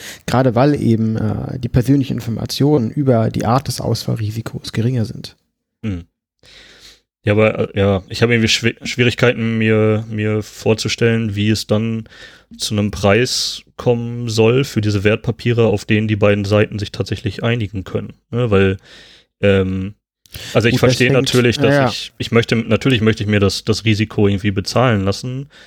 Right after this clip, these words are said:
Speaker 2: ähm, aber, ähm,
Speaker 1: Ich meine, das hängt ja so ein bisschen davon ab, wie standardisiert dann dieser Kontrakt ist, der dann gehandelt wird, ne? Also wenn er relativ standardisiert ist, also sozusagen auf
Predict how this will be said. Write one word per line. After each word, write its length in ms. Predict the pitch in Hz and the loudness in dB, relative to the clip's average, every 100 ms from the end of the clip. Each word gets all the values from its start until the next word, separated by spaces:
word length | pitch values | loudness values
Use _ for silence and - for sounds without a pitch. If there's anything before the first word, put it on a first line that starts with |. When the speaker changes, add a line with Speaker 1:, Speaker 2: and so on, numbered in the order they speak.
| - - _ _ | -20 -20 _ _
Speaker 2:
ähm, 640 | 110 101 98 95 95 104 - _ _ _ _ _ _ _ | 2 4 2 0 -4 -8 -14 _ _ _ _ _ _ _
aber, 600 | - 101 101 101 98 101 - _ _ _ - | -2 2 4 4 4 2 -4 _ _ _ -16
ähm, 680 | - 107 98 98 98 104 107 _ _ _ - - - | -4 -2 -2 -4 -8 -12 -18 _ _ _ -14 -14 -8
Speaker 1:
Ich 80 | |
meine, 140 | - 131 | 0 2
das 80 | 123 | 2
hängt 140 | 139 | 0
ja 60 | 131 | 2
so 80 | |
ein 60 | 127 | 2
bisschen 280 | 127 - 135 | 2 0 0
davon 260 | 131 135 | 0 0
ab, 220 | 123 123 - | 0 0 -2
wie 80 | |
standardisiert 680 | 131 131 123 117 110 123 - | 0 0 2 2 2 2 2
dann 120 | 101 | 2
dieser 200 | 98 95 | 2 0
Kontrakt 500 | - 110 - 107 - | 0 -2 0 -2 0
ist, 220 | 147 135 | 0 2
der 80 | - | 0
dann 160 | 104 98 | 0 -2
gehandelt 580 | 101 98 98 98 101 - | -2 -2 -4 -8 -10 -10
wird, 160 | - | -10
ne? 220 | 104 139 | -4 -2
Also 180 | 143 107 | 0 2
wenn 120 | 110 | 2
er 80 | 120 | 4
relativ 320 | 110 131 135 | 4 2 2
standardisiert 640 | 123 120 113 110 104 113 113 | 0 2 0 -2 0 0 2
ist, 260 | 135 - - | 0 0 -4
also 180 | 117 | -4
sozusagen 480 | 113 - - 110 110 | -4 -6 -2 0 0
auf 200 | 107 110 | -2 -4